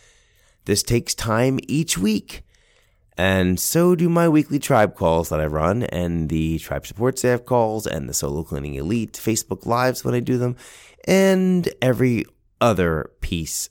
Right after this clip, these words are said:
of the Smart Cleaning School that I run. I have made promises, and I need to fulfill them.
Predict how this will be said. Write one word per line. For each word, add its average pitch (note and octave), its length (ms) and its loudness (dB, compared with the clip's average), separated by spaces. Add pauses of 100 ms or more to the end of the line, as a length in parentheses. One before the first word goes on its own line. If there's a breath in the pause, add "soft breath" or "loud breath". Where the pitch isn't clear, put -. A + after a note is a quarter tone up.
(140)
of E2 440 -2
the E2 100 -8
Smart F2 360 -2
Cleaning F2+ 280 -2
School D#2+ 400 -4
that D2 160 -4
I C#2+ 80 -4
run. C3 420 -2 (1200 soft breath)
I D3+ 300 4
have B2+ 340 2
made A2+ 340 2
promises, G#2+ 920 0 (120)
and G2 240 0
I F#2 160 -2
need F2+ 200 -2
to D#2+ 60 -4
fulfill G2 420 0
them. C#2+ 380 -10